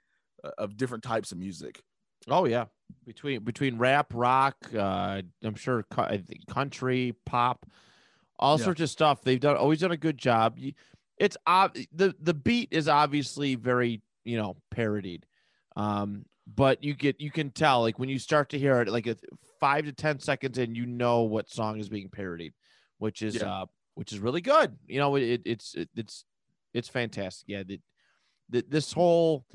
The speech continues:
Speaker 2: it's like pro wrestling where it's just, like, this anomaly where it's, it's, it's such a unique piece of entertainment, at least in my opinion.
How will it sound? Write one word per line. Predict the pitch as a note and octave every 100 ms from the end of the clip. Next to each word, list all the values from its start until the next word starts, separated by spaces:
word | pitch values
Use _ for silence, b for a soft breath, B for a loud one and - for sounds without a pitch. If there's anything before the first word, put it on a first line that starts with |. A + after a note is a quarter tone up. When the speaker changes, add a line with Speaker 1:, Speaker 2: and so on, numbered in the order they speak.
| B B B
Speaker 2:
it's | D#3+ C4
like | B3+ -
pro | G3 F#3
wrestling | D3+ D3 - B2 G#2+
where | A2
it's | G#2
just, | A#2+ -
like, | B2 -
this | A#2 -
anomaly | A2 A2 A2 G#2 F2+
where | F2+ G2
it's, | E2+ G2+ - -
it's, | - - - _ _ _ _ _ _ -
it's | B2 -
such | C#3+ C3+
a | A#2
unique | A#2 A2+ A2+ A2+ - - _ _ _ _ _ _ _ _ _ _
piece | - C#3 -
of | G#2+
entertainment, | A2 G#2 G2+ G2 F2 - _ _ _ _ -
at | A2
least | G#2 G2
in |
my | F#2+
opinion. | F#2 - F#2 C#2